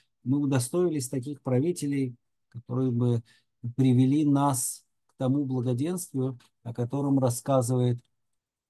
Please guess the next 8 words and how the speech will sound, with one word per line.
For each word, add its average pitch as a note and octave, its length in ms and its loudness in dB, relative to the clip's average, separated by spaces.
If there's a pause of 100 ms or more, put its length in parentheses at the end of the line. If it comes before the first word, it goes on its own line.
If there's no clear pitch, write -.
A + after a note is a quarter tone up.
(140)
автор A#2+ 320 -4
Первой A#2 260 -2
Маковейской A#2+ 520 0
книги, F#3 300 -4
и C#3 60 0
чтобы B2 360 0
мы E3 400 0
избежали C3+ 840 2